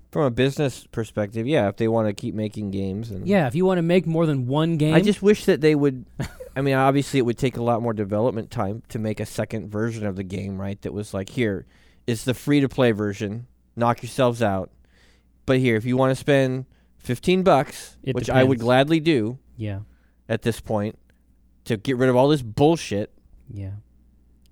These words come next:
Speaker 2: It's the, it's like, it's that whale mentality.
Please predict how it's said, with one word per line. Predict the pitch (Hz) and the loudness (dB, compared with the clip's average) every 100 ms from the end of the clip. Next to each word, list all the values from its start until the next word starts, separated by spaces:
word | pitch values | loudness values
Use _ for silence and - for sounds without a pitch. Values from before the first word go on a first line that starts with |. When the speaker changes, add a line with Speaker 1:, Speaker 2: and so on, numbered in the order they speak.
| - - - | -20 -10 -6
Speaker 2:
It's | 156 | -4
the, | 185 185 170 | -2 2 0
it's | - - | 0 -2
like, | 165 147 | -2 0
it's | 160 - | -4 2
that | 143 131 | 4 4
whale | 127 120 135 143 135 | 0 4 6 6 4
mentality. | 120 117 113 123 110 104 95 95 | 2 0 -2 -2 -2 -2 -6 -10